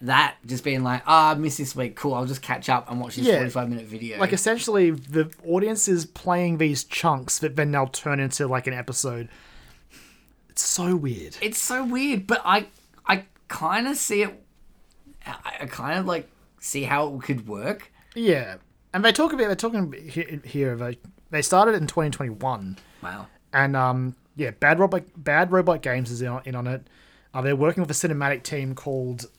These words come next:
Speaker 2: Senscape, which is an indie horror studio based in Argentina. They're apparently going to announce, um,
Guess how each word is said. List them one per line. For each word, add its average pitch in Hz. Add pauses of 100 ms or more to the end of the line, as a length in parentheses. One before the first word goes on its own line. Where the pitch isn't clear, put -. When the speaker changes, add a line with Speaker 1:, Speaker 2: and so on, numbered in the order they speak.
(800)
Speaker 2:
Senscape, 160 (120)
which 135
is 120
an 123
indie 143
horror 123
studio 123
based 123
in 123
Argentina. 131 (360)
They're 156
apparently 233
going 170
to 147
announce, 139 (260)
um, 131